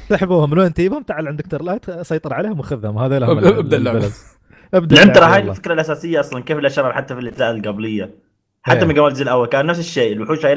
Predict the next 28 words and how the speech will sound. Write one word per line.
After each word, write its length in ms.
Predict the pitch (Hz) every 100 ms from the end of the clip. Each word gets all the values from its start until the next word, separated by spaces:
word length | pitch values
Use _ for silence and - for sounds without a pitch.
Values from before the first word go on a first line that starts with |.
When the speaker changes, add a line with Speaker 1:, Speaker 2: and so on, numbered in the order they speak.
| 151
Speaker 3:
أصلًا 360 | 143 156 139 - _ _ -
تعيد 200 | 185 165
ال-، 160 | 156
ال-، 140 | 139 127
القصة 400 | 117 151 147 131
إن 120 | 120
هاي 260 | 113 127 131
الآليين 320 | 117 131 143
كانوا 180 | 139 123
يس-، 80 |
المفروض 240 | 131 127 147
يساعدون 360 | 139 123 135
الناس، 560 | 123 117 107 123 143 - _ _ -
كاتمان، 420 | 131 135 135 123
Speaker 1:
إيه. 100 | 110
Speaker 3:
غاتسمان 560 | 117 - 127 120 120 117
وهالأشياء. 680 | 117 120 135 127 113 - -
أنا 120 | 127 131
هذاك 180 | 131
Speaker 1:
إيه. 100 | 107
Speaker 3:
يقص 240 | 98 147 143
الحشيش 500 | 135 127 135 135 127
وهذاك 360 | 120 120 127
يشيل، 220 | 123 139 135
يساعد 300 | 110 127 117
في 40 |
البنايات 520 | 120 117 117 123 117
وهذا. 440 | 120 120 120 180